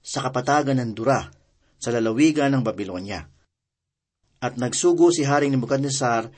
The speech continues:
upang tipunin ang mga tagapangasiwa ng lalawigan, mga kinatawan, mga gobernador, mga ingat yaman, mga tagapayo, mga hukom, at ang lahat ng mga pinuno ng mga lalawigan upang pumunta sa pagtatalaga ng rebultong itinayo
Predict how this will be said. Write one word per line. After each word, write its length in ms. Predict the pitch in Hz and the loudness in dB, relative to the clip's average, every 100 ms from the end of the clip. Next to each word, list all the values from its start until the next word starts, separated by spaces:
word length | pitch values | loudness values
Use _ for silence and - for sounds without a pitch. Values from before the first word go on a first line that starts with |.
| _ _ | _ _
upang 320 | 170 170 175 | -2 0 0
tipunin 480 | 156 139 180 185 180 | -2 2 2 2 -2
ang 160 | 135 131 | -2 -2
mga 320 | 123 120 113 | -2 -4 -6
tagapangasiwa 720 | 117 104 98 - 170 165 156 | -8 -8 -8 -2 2 4 2
ng 160 | 131 117 | 0 -2
lalawigan, 640 | 110 104 123 120 95 80 _ _ _ _ - | -4 -4 -4 -2 -4 -6 _ _ _ _ -4
mga 160 | 127 123 | -2 0
kinatawan, 720 | 127 110 117 147 180 180 175 - _ _ | -2 -2 2 4 4 2 -4 -16 _ _
mga 160 | 113 120 | -4 -2
gobernador, 800 | 120 127 123 131 151 143 139 135 - - _ 127 | -2 -2 0 2 4 4 2 -6 -16 -20 _ -2
mga 140 | 135 185 | 0 2
ingat 180 | 208 - | 0 2
yaman, 480 | 185 202 160 101 85 _ _ _ _ - | 4 4 4 0 -6 _ _ _ _ -2
mga 240 | 151 156 | 0 0
tagapayo, 560 | 151 139 139 170 170 160 | 0 0 4 6 8 6
mga 240 | 143 127 | 4 2
hukom, 560 | 120 117 165 160 160 156 - _ _ _ | 0 0 2 4 2 -4 -10 _ _ _
at 160 | 127 143 | -4 0
ang 160 | 143 | 4
lahat 320 | 135 156 165 | 4 4 4
ng 160 | 156 131 | 2 0
mga 100 | 120 113 | 0 -2
pinuno 400 | 120 180 180 160 | 0 2 2 2
ng 160 | 135 | 4
mga 240 | 131 131 117 | 4 2 2
lalawigan 720 | 113 123 185 160 151 156 156 - _ - | 0 0 2 2 2 0 -6 -16 _ 0
upang 320 | 202 214 190 | 2 4 2
pumunta 720 | 151 139 135 143 143 143 139 - _ - | 2 2 4 6 6 4 -4 -18 _ -8
sa 160 | 135 | -4
pagtatalaga 720 | 135 151 135 135 123 127 135 120 | -2 -2 0 0 2 2 2 0
ng 160 | 110 | -4
rebultong 480 | 110 143 175 175 165 | -2 2 2 2 -4
itinayo 640 | 139 127 120 127 117 117 | -2 -2 0 2 0 -2